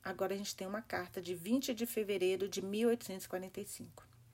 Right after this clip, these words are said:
Passei uma semana em R H, Red House, carta da Mary Taylor.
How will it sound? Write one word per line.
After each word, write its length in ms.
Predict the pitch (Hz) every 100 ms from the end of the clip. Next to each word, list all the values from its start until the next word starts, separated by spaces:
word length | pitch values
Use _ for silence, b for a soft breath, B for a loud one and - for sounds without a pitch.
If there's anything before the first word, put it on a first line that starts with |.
| - - - - - - - B B B B -
Passei 300 | 247 247 285
uma 140 | 302
semana 420 | 311 277 247 254
em 140 | 254 240
R 140 | 240
H, 320 | 247 208 156 156 -
Red 200 | 196 190 190
House, 300 | 170 165 -
carta 420 | - 190 - 185
da 180 | 190 185
Mary 260 | 196 202
Taylor. 400 | - 170 - -